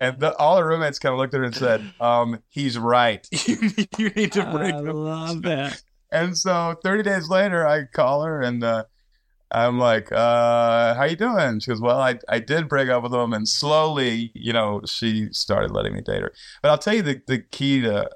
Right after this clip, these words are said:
Speaker 1: our relationship is, you know, there's really not a day that goes by that I don't realize I massively got the better end of the deal.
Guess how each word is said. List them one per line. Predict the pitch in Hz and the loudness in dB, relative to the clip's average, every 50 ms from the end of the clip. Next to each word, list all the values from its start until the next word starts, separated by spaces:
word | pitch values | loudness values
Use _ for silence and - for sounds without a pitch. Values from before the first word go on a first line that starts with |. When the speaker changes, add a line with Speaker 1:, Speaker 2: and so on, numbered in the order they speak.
| - | -4
Speaker 1:
our | - 107 113 117 | 0 2 2 2
relationship | 117 107 101 95 92 - - 95 - - 101 98 87 - | 2 0 0 -2 -4 -4 -6 -6 -2 0 0 0 -2 -2
is, | - 95 92 92 - - - _ _ - | -6 -6 -4 -4 -6 -8 -10 _ _ -6
you | 104 98 | -4 -2
know, | 95 92 92 85 - | -2 -2 -2 -4 -4
there's | - 123 139 147 147 117 110 | -2 -2 0 0 -2 -2 -2
really | 113 117 117 117 110 104 | 0 2 2 2 2 2
not | 107 101 95 92 | 2 0 0 0
a | 90 | 0
day | 92 98 98 98 | 0 0 0 2
that | 95 90 - - | 0 -2 -2 0
goes | 101 98 92 90 85 | 0 0 0 0 0
by | - 98 98 101 98 98 95 90 87 85 85 82 - _ _ _ _ _ _ _ | 0 2 4 4 4 4 2 2 0 -4 -6 -8 -12 _ _ _ _ _ _ _
that | - 98 95 82 - - - | -4 -2 -2 -2 -4 -4 -2
I | 90 95 101 107 113 | 2 2 4 2 2
don't | 104 101 107 104 101 95 - - | 0 0 0 0 0 -2 -4 -6
realize | 87 95 98 101 98 95 92 90 87 85 85 82 80 - - - _ | -6 -2 0 2 2 2 2 2 0 -2 -2 -4 -6 -6 -8 -8 _
I | - 90 98 101 104 104 104 110 107 104 98 - - | 0 2 4 4 4 2 0 -2 -4 -4 -6 -10 -12
massively | - 92 92 95 98 101 104 110 117 117 117 113 110 - - 104 87 - 95 92 85 | -12 -8 -6 -4 -2 -2 0 0 2 2 2 2 0 -4 -8 -10 -8 -6 -6 -4 0
got | 90 92 90 90 - | 2 2 2 0 -2
the | 92 | -4
better | 85 92 92 92 90 90 | -2 0 0 0 0 -2
end | 90 85 85 | -2 -2 -4
of | 80 | -4
the | 85 | -6
deal. | 78 82 85 85 80 - - | -6 -6 -6 -6 -6 -8 -12